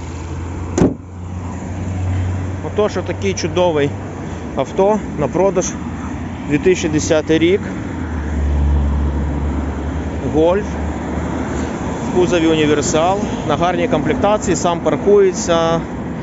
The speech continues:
Круїз-контроль, підігрів. Кліма двохзонна. Ну, дійсно, машинка гарна.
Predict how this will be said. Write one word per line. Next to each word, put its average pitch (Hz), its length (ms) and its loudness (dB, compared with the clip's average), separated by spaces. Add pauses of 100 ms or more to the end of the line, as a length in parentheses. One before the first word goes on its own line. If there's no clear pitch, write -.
(260)
Круїз-контроль, 170 840 4
підігрів. 165 720 2 (2250)
Кліма 185 340 4
двохзонна. 151 680 2 (800)
Ну, 196 320 2 (200)
дійсно, 165 280 2
машинка 151 440 0
гарна. 113 400 0